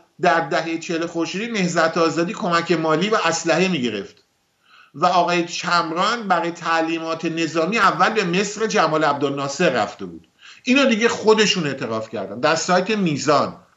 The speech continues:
ا-، که مال، اه، خود نهضت آزادیه. فقط اینجا دیگه نباید از وکیل بترسم، چون خودشون گفتن اینو.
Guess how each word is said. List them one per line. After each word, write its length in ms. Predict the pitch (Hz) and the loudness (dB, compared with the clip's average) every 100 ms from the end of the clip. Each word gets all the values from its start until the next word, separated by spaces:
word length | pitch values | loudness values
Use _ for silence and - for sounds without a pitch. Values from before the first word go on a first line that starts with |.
| - | -8
ا-، 60 | - - _ _ _ _ _ _ | -8 -12 _ _ _ _ _ _
که 120 | 160 | -6
مال، 400 | 160 185 202 185 - - _ 139 | 0 2 4 2 -2 -14 _ -6
اه، 440 | 135 135 127 131 | 0 2 2 -2
خود 240 | - 185 | -4 0
نهضت 480 | 196 165 131 135 120 | 2 0 -2 -4 -2
آزادیه. 540 | 117 101 110 90 90 82 _ _ _ _ _ _ | -4 -4 -6 -8 -10 -12 _ _ _ _ _ _
فقط 260 | 190 196 233 | -2 0 0
اینجا 240 | 220 175 226 | -2 0 0
دیگه 200 | 233 226 | -2 -4
نباید 340 | 226 202 170 | -2 0 0
از 220 | 156 143 | -2 -6
وکیل 320 | 147 151 165 160 | -6 -6 -4 -4
بترسم، 380 | 170 175 170 180 | -4 -4 -2 -2
چون 120 | 208 | -2
خودشون 460 | - 190 151 131 | 2 2 2 -2
گفتن 340 | 107 101 - 92 | -6 -8 -8 -10
اینو. 220 | 92 87 | -10 -16